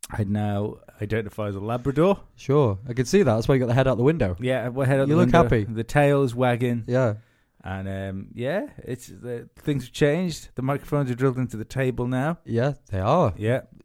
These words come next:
Speaker 2: Totally profesh.
Speaker 1: Yeah, absolutely. Now Lauren knows it's not a dining room.
Speaker 2: <laughs> Yeah, there's no going back.
Speaker 1: <laughs> No. Now the table's fucked. Um,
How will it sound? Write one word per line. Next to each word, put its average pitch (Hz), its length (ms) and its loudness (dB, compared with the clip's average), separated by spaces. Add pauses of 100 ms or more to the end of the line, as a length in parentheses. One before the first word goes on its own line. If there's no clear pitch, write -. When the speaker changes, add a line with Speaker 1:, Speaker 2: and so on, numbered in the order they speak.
(320)
Speaker 2:
Totally 127 300 -2
profesh. - 640 -4
Speaker 1:
Yeah, 110 180 -8
absolutely. 120 680 -6
Now 120 240 -2
Lauren 117 480 2
knows 113 300 2
it's 90 120 -12
not 95 160 -4
a 82 40 -12
dining 85 360 -6
room. 82 300 -10 (160)
Speaker 2:
<laughs> - 180 8 (720)
Yeah, 302 180 12
there's 269 240 8
no 226 220 12
going 220 320 10
back. 262 300 10
Speaker 1:
<laughs> - 40 -8
No. 160 460 8 (800)
Now 135 200 0
the 120 120 -2
table's 95 440 0
fucked. - 320 -16 (720)
Um, 139 480 6